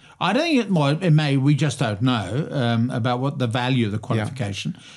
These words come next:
Speaker 2: I
Speaker 1: But
Speaker 2: guess
Speaker 1: what
Speaker 2: the
Speaker 1: it
Speaker 2: question
Speaker 1: does
Speaker 2: is,
Speaker 1: mean
Speaker 2: will
Speaker 1: is you'll be left
Speaker 2: education become cheaper?
Speaker 1: Yeah, well, you'll be, well, not necessarily.
Speaker 2: Right,
Speaker 1: I, I think
Speaker 2: okay.
Speaker 1: universities will still try to make money. Um, but it, what it may mean is you're gonna end up with an awful lot of vacant buildings
Speaker 2: Mm.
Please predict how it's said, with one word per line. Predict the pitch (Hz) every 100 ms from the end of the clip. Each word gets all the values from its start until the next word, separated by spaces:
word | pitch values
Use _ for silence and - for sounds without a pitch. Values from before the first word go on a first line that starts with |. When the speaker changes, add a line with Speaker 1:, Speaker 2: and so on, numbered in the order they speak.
| -
Speaker 2:
I |
Speaker 1:
But | 139
Speaker 2:
guess | 180
Speaker 1:
what | 226
Speaker 2:
the |
Speaker 1:
it |
Speaker 2:
question | 185 185
Speaker 1:
does | 120
Speaker 2:
is, | 185
Speaker 1:
mean | 147
Speaker 2:
will |
Speaker 1:
is | 147
you'll | 147
be | 165
left | 180
Speaker 2:
education | 123 120
become | 110 117
cheaper? | 104 113 113 95 117
Speaker 1:
Yeah, | 139 151
well, | 170
you'll | 160
be, | 156 185
well, | 160 139
not | 160 170
necessarily. | 156 170 147 110 110 208
Speaker 2:
Right, | 101 107
Speaker 1:
I, | 135
I |
think | 139 143
Speaker 2:
okay. |
Speaker 1:
universities | 139 127 135 135 135 110
will | 120
still | - 127
try | 113 123
to | 113
make | 107 98 135
money. | 139 101 - - - - - -
Um, | 113 113 113 113 113 - - _ -
but | 143
it, | 131
what | 147
it | 160
may | 139 165 240
mean | 127 113
is |
you're | 123
gonna | 139 139
end | 143
up | 147
with | 131
an |
awful | 143 156 160
lot | 139 143
of | 123
vacant | 147 143 147
buildings | 120 151 233 - - -
Speaker 2:
Mm. | 98 101 95 92 90